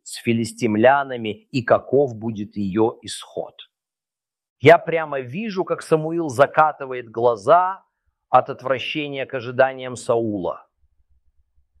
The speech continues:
«Для чего же ты спрашиваешь меня?» — говорит Самуил, «когда Господь отступил от тебя и сделался врагом твоим?» Произошло то, что Бог сказал, что он сделает,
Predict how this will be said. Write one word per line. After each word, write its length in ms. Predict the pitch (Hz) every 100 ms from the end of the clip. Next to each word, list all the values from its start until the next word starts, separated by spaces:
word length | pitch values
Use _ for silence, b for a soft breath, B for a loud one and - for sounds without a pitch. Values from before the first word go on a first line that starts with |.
| -
«Для 180 | 120
чего 460 | 135 - 123 131 151
же 140 | 135
ты 140 | 143 139
спрашиваешь 760 | - 139 139 135 135 131 123
меня?» — 480 | 131 135 131 98 73 _ _ _ _ _
говорит 360 | 98 101 101 90
Самуил, 640 | - 95 98 92 76 - _ _ _
«когда 440 | - 131 113 147 160
Господь 520 | 151 - - 165 156
отступил 800 | 131 - - 147 120 170 180 147
от 220 | 117 -
тебя 400 | - 117 117 107
и 200 | 113 113
сделался 600 | 107 107 135 127 123 127
врагом 480 | 113 120 107 101 87
твоим?» 440 | - 82 76 78 _ _ _ _ _ _ _ _ _ _ _ _ _ _ _ _
Произошло 720 | - 127 123 110 113 135 135
то, 260 | 123 139 143
что 240 | 135 -
Бог 400 | 113 104 127 147
сказал, 500 | - - 131 127 143
что 220 | 139 - 139
он 160 | 131
сделает, 720 | 92 90 92 85 87 104 143